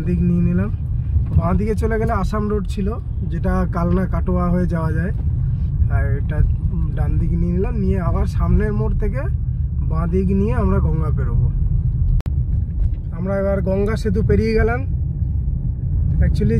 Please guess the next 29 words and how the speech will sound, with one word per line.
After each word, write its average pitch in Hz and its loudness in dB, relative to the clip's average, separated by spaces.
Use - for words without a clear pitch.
যারা 220 2
কলকাতা 220 2
থেকে 240 2
বারাসাত 196 2
হয়ে 220 2
আসবে, 185 0
তাদের 185 -2
জন্য 208 0
বারাসাত 196 2
হয়ে 202 6
কৃষ্ণনগর 196 2
ঢুকতে 190 2
হবে 202 4
জাগুলি 185 4
হয়ে। 196 0
জাগুলি 180 2
থেকে 220 4
পুরো 214 2
রাস্তাটাই 208 0
six 196 0
lane 208 2
road, 202 0
four 196 2
lane 202 2
road 196 0
হয়ে 185 2
গেছে 170 0
এখন। 190 0
আর - -2